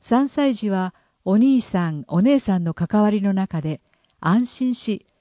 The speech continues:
少しずつ園での生活を楽しめるようになってきました。四歳児はそんな五歳児を見て、「僕も、私も、かっこいい大きい組さんになりたい」と、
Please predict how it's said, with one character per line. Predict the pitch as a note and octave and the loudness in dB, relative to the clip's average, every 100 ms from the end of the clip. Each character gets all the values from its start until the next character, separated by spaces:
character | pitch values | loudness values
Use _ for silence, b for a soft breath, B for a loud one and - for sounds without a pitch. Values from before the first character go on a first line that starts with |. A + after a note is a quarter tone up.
| _ | _
少 | - - E4 | -20 -6 -6
し | - C4+ | -4 -8
ず | C4+ | -8
つ | - G3 F3 - | -8 -4 -4 0
園 | A#3+ A3+ | 0 0
で | F#3+ | 0
の | E3+ | -2
生 | - F#3+ | -2 -4
活 | F#3+ F#3+ F3 | -4 -4 -4
を | E3+ | -2
楽 | E3 F#3+ | -2 -2
し | A3+ A3 | -2 -2
め | G#3+ | -2
る | F3+ | 0
よ | F3 | -2
う | |
に | E3 F3+ | -2 -4
な | |
っ | D#3 | -6
て | D#3 | -8
き | - | -8
ま | D3+ | -8
し | E3+ | -8
た。 | - D3+ - - _ _ _ _ _ _ _ _ _ _ _ - | -10 -12 -12 -20 _ _ _ _ _ _ _ _ _ _ _ 0
四 | G#3 D#4+ | 2 2
歳 | E4 F4+ D#4+ | 0 0 0
児 | F3+ E3 | 0 -2
は | D#3 D#3 b b | -4 -8 b b
そ | - F3+ | -4 0
ん | A#3+ | 0
な | C4 B3 | 0 0
五 | A3+ | 0
歳 | - C#4+ A#3+ | 0 0 0
児 | F3+ | 0
を | F3 | -2
見 | F3 | -4
て、 | - D#3 - _ _ _ _ - | -4 -6 -8 _ _ _ _ -4
「僕 | F#3+ C#4 C4 | -2 -2 0
も、 | F3+ C#3+ - _ - | 0 -2 -8 _ -6
私 | D#3+ - A#3+ C4+ | -4 -4 -4 -4
も、 | C#4 - _ _ _ | -4 -6 _ _ _
か | - A3+ | -4 -4
っ | - | -4
こ | - D#4+ | -2 0
い | E4 A3+ | 0 -2
い | - | -2
大 | A3 B3+ | -4 -2
き | - E4 | -4 -6
い | |
組 | - A3 | -2 -2
さ | G#3 F#3+ | -2 -2
ん | |
に | F3+ | -2
な | E3+ | -2
り | F3+ | -2
た | G3 G#3 | -4 -6
い」 | - _ _ _ | -6 _ _ _
と、 | G#3 F#3+ | -6 -6